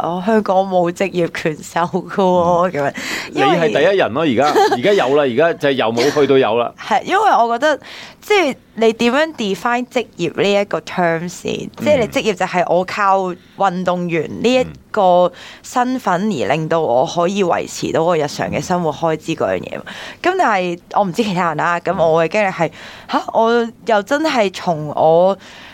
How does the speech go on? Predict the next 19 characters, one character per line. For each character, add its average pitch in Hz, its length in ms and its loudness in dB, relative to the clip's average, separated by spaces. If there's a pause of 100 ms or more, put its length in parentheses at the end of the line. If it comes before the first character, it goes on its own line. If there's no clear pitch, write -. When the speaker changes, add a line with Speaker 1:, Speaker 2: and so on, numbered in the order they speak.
(420)
Speaker 1:
即 - 80 0
係 - 100 4
我 185 100 4
自 185 140 -4
己 190 120 2
做 214 180 2
運 165 220 0
動 165 220 -2
嘅 175 320 2 (500)
呢 277 120 -2
一 277 220 2
樣 190 100 2
嘢 170 560 -2
而 156 240 -6
令 170 160 -2
到 180 140 0
我 170 280 2
直 175 220 -6
接 160 160 -6